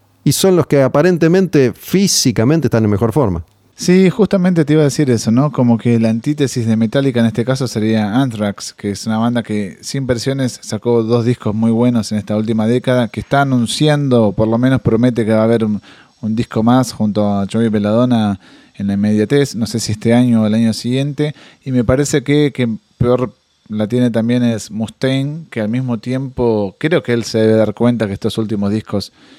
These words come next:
Speaker 2: no están a la altura de, de su legado, que hace intentos, que obviamente que la formación que reclutó ahora, que tiene a otros violeros, al, al ex violero de, de Ant-, de Angra, eh, Kiko, tiene,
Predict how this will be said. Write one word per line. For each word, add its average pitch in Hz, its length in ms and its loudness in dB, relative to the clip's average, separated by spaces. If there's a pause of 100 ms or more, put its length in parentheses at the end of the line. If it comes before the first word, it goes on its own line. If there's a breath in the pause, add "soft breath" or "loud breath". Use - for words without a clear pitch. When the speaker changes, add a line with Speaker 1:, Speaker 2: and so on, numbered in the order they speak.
(220 soft breath)
Speaker 2:
no 110 180 0
están 107 220 -2
a 107 80 0
la 98 120 0
altura 95 500 0
de, 90 240 -4
de 92 120 -4
su 101 140 -8
legado, 120 480 2
que - 120 -6
hace 117 240 -2
intentos, 117 720 -2 (440 loud breath)
que 107 160 -2
obviamente 113 440 0
que 104 80 -2
la 98 120 -2
formación 104 500 -4
que 107 140 0
reclutó 104 460 0
ahora, 123 400 4
que 95 120 -4
tiene 104 360 -2
a 98 120 -4
otros 98 260 -4
violeros, 110 580 2
al, 95 300 -4
al 104 120 -2
ex 110 180 -4
violero 107 340 2
de, 95 160 0
de 98 240 -4
Ant-, 117 420 2
de 101 320 -2 (140)
Angra, 117 580 2 (400 soft breath)
eh, 95 260 -4
Kiko, 113 460 -2 (520 soft breath)
tiene, 120 300 -2